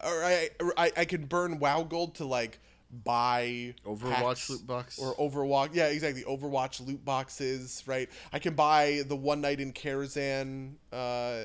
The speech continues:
Speaker 1: thing and not have to, uh, pay money for it. There's all of these, you know, like, uh, for World of Warcraft, obviously, there's, like, a million fucking, like, mounts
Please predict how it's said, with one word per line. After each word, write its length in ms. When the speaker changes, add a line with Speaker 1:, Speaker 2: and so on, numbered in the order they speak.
Speaker 1:
thing 300
and 140
not 220
have 220
to, 300
uh, 400
pay 180
money 240
for 160
it. 40
There's 160
all 160
of 80
these, 220
you 60
know, 100
like, 200
uh, 260
for 160
World 240
of 120
Warcraft, 460
obviously, 380
there's, 200
like, 140
a 60
million 340
fucking, 340
like, 220
mounts 580